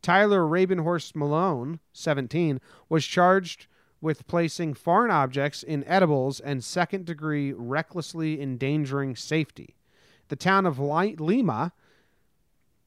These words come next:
the town of Lima teen, uh, people suck at writing these days. I think, like, in these small towns,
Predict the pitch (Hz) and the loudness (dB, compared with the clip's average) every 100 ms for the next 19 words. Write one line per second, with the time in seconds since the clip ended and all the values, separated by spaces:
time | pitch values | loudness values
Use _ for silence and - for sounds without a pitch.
0 | _ _ _ _ _ _ _ _ _ - | _ _ _ _ _ _ _ _ _ -14
1 | 143 143 135 127 - - 190 208 233 226 | -4 0 0 -2 -4 0 4 6 4 2
2 | 156 160 151 160 - - 165 123 107 120 | 2 4 4 4 0 0 0 0 -2 -6
3 | 151 _ _ _ _ _ - 135 _ - | -10 _ _ _ _ _ -8 -8 _ -20
4 | - _ - 240 - 214 - - 202 - | -20 _ 2 4 4 0 0 4 4 4
5 | 120 120 110 92 78 _ 113 95 90 73 | -4 -4 -4 -8 -14 _ -14 -14 -16 -18
6 | - - _ _ _ _ _ _ _ _ | -20 -20 _ _ _ _ _ _ _ _
7 | _ _ _ 170 196 220 180 180 165 - | _ _ _ 0 2 2 4 4 2 0
8 | 156 151 151 143 143 170 | 2 2 2 0 0 -2